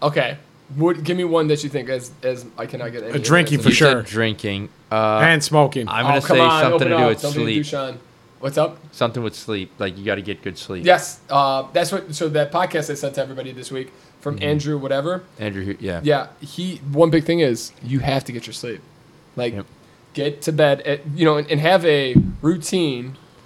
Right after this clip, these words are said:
Speaker 1: Uh, let me see your phone real quick, Chris, as I try to
Speaker 3: <coughs>
Speaker 1: have a routine of going to bed at a certain time, getting up at a certain time. Because
Speaker 3: Yeah.
Speaker 1: if you can do that, it's only gonna benefit you. Oh, wait, let's see. Oh, yes, here we go. I got it. I got it. I got it. I got it. Let's see.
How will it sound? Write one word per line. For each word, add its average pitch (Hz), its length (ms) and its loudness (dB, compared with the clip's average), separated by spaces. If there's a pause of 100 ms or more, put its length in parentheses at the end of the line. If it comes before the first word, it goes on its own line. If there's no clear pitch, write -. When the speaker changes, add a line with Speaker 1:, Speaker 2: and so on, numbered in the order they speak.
(160)
Speaker 1:
Uh, 120 440 -2
let 135 80 -4
me 156 60 0
see 147 140 -4
your 135 60 -6
phone 120 160 -10
real 110 120 -8
quick, 110 220 -12
Chris, - 220 -12
as - 140 -4
I 302 140 2
try - 100 -2
to - 80 -4
Speaker 3:
<coughs> 151 200 -14
Speaker 1:
have 160 140 4
a 165 60 4
routine 160 420 2
of 123 240 -6
going 139 180 2
to 147 60 2
bed 139 160 6
at 127 120 -8
a 123 40 -12
certain 131 240 -6
time, 127 220 -4
getting 123 180 -6
up 123 120 -6
at 117 80 -12
a 113 40 -12
certain 107 240 -10
time. 104 320 -10 (400)
Because 131 200 -2
Speaker 3:
Yeah. 98 60 0
Speaker 1:
if 135 60 -2
you 143 60 -4
can 147 120 -4
do 135 160 -2
that, 127 340 -2 (500)
it's 131 220 -10
only 143 260 0
gonna 127 160 -6
benefit 113 420 -6
you. 98 180 -12 (680)
Oh, 123 160 -8
wait, 123 200 -8
let's 127 160 -10
see. 156 260 -4 (180)
Oh, 190 60 8
yes, 165 200 2
here 180 80 6
we 175 80 4
go. 151 140 4
I 139 60 0
got 143 180 2
it. 120 120 -6
I 131 60 -4
got 135 160 -2
it. 110 100 -8
I 131 60 -8
got 131 220 -4
it. - 80 -10
I 127 80 -6
got 123 200 -4
it. 95 120 -10
Let's 120 140 -10
see. 113 460 -6